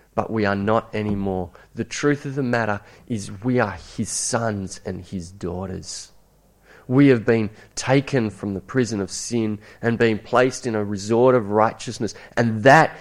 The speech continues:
is who we are. We have been adopted, and we cannot be adopted in, by the Father, by the King of all, the author of all creation, unless we are pure,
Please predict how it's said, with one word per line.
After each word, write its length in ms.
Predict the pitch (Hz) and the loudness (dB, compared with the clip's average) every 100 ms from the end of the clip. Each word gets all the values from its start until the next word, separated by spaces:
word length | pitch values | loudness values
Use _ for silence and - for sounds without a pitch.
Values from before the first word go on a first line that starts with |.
| - | -4
is 200 | 135 107 | -2 0
who 180 | 143 139 | 2 4
we 200 | 117 107 | 4 2
are. 340 | 104 107 95 - _ _ _ _ _ - | 2 0 -6 -14 _ _ _ _ _ -8
We 240 | 135 151 151 | 6 6 8
have 340 | 156 127 - - 131 | 6 4 -2 -10 6
been 220 | 139 147 | 8 8
adopted, 880 | 135 113 110 139 156 - 131 113 95 - - | 6 2 8 8 8 4 -2 -2 -4 -16 -4
and 200 | 127 135 | 0 4
we 80 | 135 | 2
cannot 420 | - 165 170 165 | 4 6 6 6
be 140 | 151 156 | 4 4
adopted 580 | 131 143 - - 147 - - | 6 6 6 2 -2 -4 -6
in, 240 | - 135 - _ | -2 -2 -2 _
by 140 | 131 131 | 0 0
the 80 | 113 | 0
Father, 480 | - 147 156 139 | 0 6 6 6
by 200 | 117 120 | 2 0
the 100 | 110 | 0
King 440 | - - 165 160 151 | -6 -4 0 2 2
of 140 | 113 | 2
all, 140 | 127 - | 0 0
the 220 | 110 123 | -2 2
author 380 | 139 160 - 139 | 6 4 4 0
of 100 | 120 | 4
all 160 | 139 | 4
creation, 720 | 143 - 139 120 131 - 127 - - - | 4 -2 0 2 0 -4 -10 -12 -20 -6
unless 460 | 127 131 135 131 135 | -2 2 2 0 -4
we 160 | 123 | -2
are 60 | 107 | -2
pure, 600 | - - - 131 107 95 | -6 -8 -2 0 0 -4